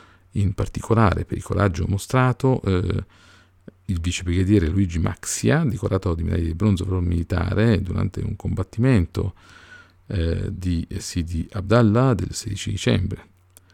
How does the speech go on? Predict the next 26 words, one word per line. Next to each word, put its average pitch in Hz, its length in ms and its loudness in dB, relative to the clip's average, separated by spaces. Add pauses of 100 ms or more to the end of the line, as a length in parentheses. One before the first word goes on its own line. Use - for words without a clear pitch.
(340)
Il 87 200 0
nove 90 240 4
febbraio 92 440 2
successivo, 101 1080 -2
eh, - 160 -8
due 92 240 0
militari 85 720 2 (540)
ottennero 87 420 0
medaglie 85 360 2
di 85 80 0
valor 87 460 0
militare, 90 760 2 (680)
il 85 240 -2
carabiniere 92 500 2
Basilio 92 460 2
Gioi 90 360 2
Pintori 92 500 4
d'argento 101 680 2
e 95 60 4
il 85 100 0
patriarcato 90 720 0 (100)
Gregorio 98 360 0
Tedde 92 420 2
di 85 120 0
bronzo 90 420 0
per 87 360 -2